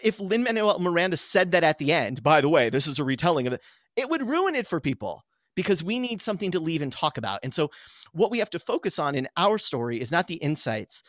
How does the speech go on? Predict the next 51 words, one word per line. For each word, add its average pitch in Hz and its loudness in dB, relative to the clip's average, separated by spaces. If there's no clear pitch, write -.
but - -2
what 180 -2
is 226 -6
the 247 -4
shared 165 -2
experience 143 -2
that 123 -8
the 131 -8
audience 143 0
is 127 -8
gonna 127 -4
say, 113 -4
"Ah, 170 -4
been 151 0
there. 117 -2
This 180 0
is 208 -6
for 123 -8
me. 113 -6
That, 170 0
I, 151 -2
that, 160 0
I 160 2
remember 143 -2
that. 127 2
That 165 0
feels 120 -6
right." 104 -12
Because 185 0
then 285 -2
they'll 220 2
go 214 2
on 185 2
the 151 2
journey 160 0
with 107 -6
you. 123 -10
Then 185 -2
they're 262 -2
not 208 -4
so 196 -2
worried 156 2
about, 135 2
"What's 160 -2
the 151 0
insight 143 0
here 107 -8
for - -14
me?" 110 -8
It's 123 -10
like, 127 -4